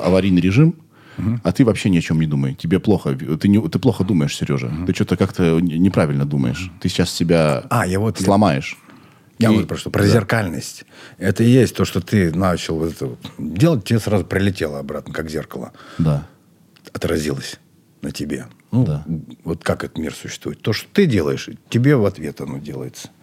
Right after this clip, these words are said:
Speaker 2: Ты этому миру. Что ты делаешь этому миру, то мир тебе в ответ.
Speaker 1: М.
Speaker 2: Только так.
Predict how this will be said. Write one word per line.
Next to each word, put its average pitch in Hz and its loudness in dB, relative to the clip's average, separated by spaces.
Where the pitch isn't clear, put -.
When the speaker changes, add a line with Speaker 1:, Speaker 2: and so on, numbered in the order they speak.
Speaker 2:
Ты 92 -2
этому 65 -6
миру. 67 -4
Что - -8
ты - 2
делаешь 87 2
этому - -6
миру, 60 -4
то 82 4
мир 101 6
тебе 78 -4
в 90 -4
ответ. - -12
Speaker 1:
М. 87 2
Speaker 2:
Только - -2
так. - -6